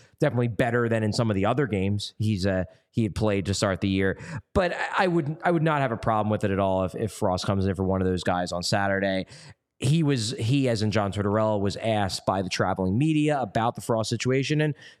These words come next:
Torts basically said, "Look, like, I know I gotta get him back in. I wanna get him back in.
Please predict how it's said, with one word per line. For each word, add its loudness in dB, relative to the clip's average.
Torts 0
basically 0
said, 0
"Look, 0
like, 0
I 2
know 2
I 2
gotta 2
get 2
him 0
back 0
in. 2
I 0
wanna 2
get 2
him 0
back -2
in. -4